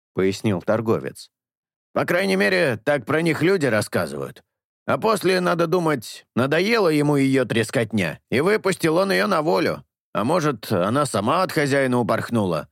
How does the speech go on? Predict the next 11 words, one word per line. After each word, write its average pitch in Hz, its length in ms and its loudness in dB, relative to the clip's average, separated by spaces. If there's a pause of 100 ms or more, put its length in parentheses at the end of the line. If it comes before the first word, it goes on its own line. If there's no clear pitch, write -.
(320)
За 196 180 0
ними 226 240 -2
не 208 120 0
заржавеет. 180 800 0 (180)
Вернулась 180 540 0
домой 175 480 0
и 80 160 -4
обучила 131 500 2
говорить 135 400 0
всех 110 220 -2
прочих. - 440 -4